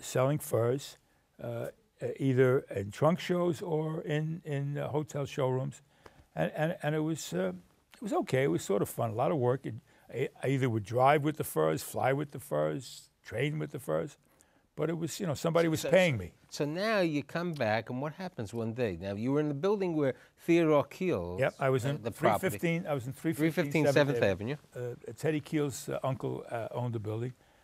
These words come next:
Speaker 1: And I was kibitzing with a guy by the name of Jack Walser, who was a retail furrier. And Jack said to me, "Arnold, young men are not supposed to be furriers. They're supposed to be real estate people." And I said to Jack,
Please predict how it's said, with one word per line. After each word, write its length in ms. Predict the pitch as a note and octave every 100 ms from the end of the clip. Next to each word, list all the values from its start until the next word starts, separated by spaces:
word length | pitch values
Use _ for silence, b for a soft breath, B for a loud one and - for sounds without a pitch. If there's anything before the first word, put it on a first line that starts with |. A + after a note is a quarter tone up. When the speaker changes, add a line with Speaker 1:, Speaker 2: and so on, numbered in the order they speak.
| b -
Speaker 1:
And 100 | D3+
I 60 |
was 160 | D3 C#3
kibitzing 420 | - D3+ C#3+ D3+
with 140 | C#3 C3
a 40 |
guy 180 | B2 C3
by 100 | A#2
the 60 |
name 80 | B2
of 80 | B2
Jack 320 | G2+ C3 C3+
Walser, 360 | - A#2 A2 D3
who 120 | B2+
was 200 | C3 A2+
a 120 | B2+ -
retail 380 | A2+ D3 C#3+ B2
furrier. 400 | - A2 A2 C3+ b b b _
And 100 | C#3
Jack 220 | D3 C#3+
said 160 | - B2+
to 80 | A#2
me, 160 | G2+ -
"Arnold, 400 | D#3 C#3 F2 - - _ _ _ _ _ _ _ _ _ -
young 300 | E3 G#3+ E3+
men 340 | A#2+ A2 D3 -
are 60 | A#2
not 180 | A#2 C3
supposed 400 | - - A2+ -
to 60 |
be 100 | G#2+
furriers. 640 | A#2+ - F#3 G#2+ F2+ - - b b b -
They're 100 | -
supposed 420 | - - B2+ -
to 80 | B2+
be 140 | A#2+
real 320 | A2+ B2 D3+
estate 340 | A#2 - F2+ E2+
people." 320 | - - - - _ b b -
And 140 | G2+
I 100 | G#2+
said 240 | - G2+
to 80 | -
Jack, 440 | F2 G2 E2 -